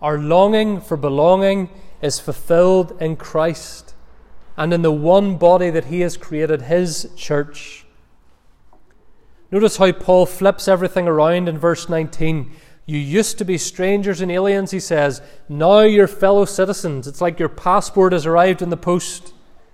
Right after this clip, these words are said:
"You used to be far off. Now you've been brought near.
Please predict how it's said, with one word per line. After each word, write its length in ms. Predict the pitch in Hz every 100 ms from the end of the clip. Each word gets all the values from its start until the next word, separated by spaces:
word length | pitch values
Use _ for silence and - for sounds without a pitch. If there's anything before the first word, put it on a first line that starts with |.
| _ - - - - _ -
"You 100 | 165
used 380 | 160 202 214 -
to 80 | 202
be 140 | 190
far 360 | - 202 190 190
off. 400 | 208 208 - - - - -
Now 200 | 156 196
you've 180 | 208 185
been 180 | 190
brought 300 | 170 190 190
near. 400 | 170 180 175 135